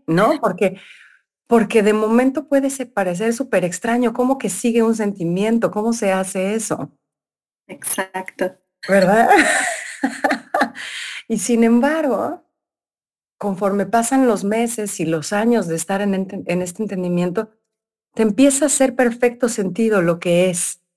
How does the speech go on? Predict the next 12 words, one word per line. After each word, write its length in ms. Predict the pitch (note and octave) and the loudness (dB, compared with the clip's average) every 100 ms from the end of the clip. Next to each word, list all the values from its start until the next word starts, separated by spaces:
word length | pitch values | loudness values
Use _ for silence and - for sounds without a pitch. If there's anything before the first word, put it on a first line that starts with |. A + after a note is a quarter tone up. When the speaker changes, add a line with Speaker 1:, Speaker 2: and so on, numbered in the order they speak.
| _ _ _ - | _ _ _ -8
Speaker 1:
seguir 600 | - F3 F3 F#3+ F#3 - | -2 -2 0 0 0 -2
un 160 | F#3 E3+ | -4 -2
sentimiento, 840 | F3 D#3+ D#3+ D3+ C#3+ C#3+ - _ _ _ _ - | -2 -4 -4 -4 -4 -8 -14 _ _ _ _ -14
atender 640 | E3+ - E3+ E3 F3 F3 | -12 -6 -2 2 2 2
al 140 | F#3 | -2
sentimiento, 720 | - D3+ D#3 D3 D3 D3 D3 D3 _ _ _ _ _ _ _ | -4 -8 -6 -4 -4 -6 -10 -18 _ _ _ _ _ _ _
dejar 420 | - E3 - G3 | -8 -6 -4 -4
la 100 | G3 | -2
intelectualidad 720 | F3+ E3+ D#3 - C#3+ D3 D3 C#3+ | -4 -4 -6 -6 -6 -2 0 0
de 120 | C#3+ | -2
lado. 340 | C#3+ C#3 C3 - _ _ _ _ _ _ _ _ _ | -6 -8 -8 -12 _ _ _ _ _ _ _ _ _
¿Cómo, 640 | - B3+ C4 D4 C#4 - | -2 4 6 4 0 -6